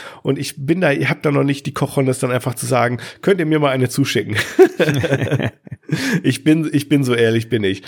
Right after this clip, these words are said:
Ähm, und irgendwie möchte ich sie auch, auch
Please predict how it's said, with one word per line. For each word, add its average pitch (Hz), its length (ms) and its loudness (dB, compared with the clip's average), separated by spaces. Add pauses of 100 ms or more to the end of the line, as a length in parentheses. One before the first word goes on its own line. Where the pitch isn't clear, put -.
(420)
Ähm, 110 920 0
und 123 240 0
irgendwie 143 320 4
möchte 135 300 0
ich - 100 -6
sie 127 140 0
auch, 123 260 0 (220)
auch 127 220 0